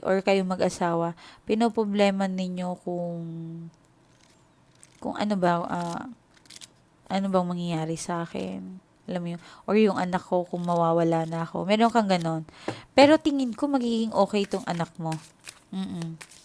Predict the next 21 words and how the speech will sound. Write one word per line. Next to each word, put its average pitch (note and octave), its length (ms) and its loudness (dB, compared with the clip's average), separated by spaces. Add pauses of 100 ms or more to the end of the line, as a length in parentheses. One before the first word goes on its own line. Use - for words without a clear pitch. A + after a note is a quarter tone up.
(280)
Magiging A3+ 400 2
okay F#3 320 2
siya. E3 320 -2
Medyo C#4+ 400 2
may C#4 160 4
kahirapan F#3+ 640 2
na, D#3 80 -4
sabi D#3 240 -2
ko E3+ 160 0
na E3+ 240 -2
eh. - 20 -14 (300)
Magiging G3 400 -4
okay F3 400 -2
to. E3 240 -4 (320)
Huwag G3+ 160 -4
kayong G3+ 240 2
mag-alala. E3+ 560 0 (400)
Meron A#3+ 320 4
kang A#3 160 0
anak G#3 240 -2
yayaman. E3 720 0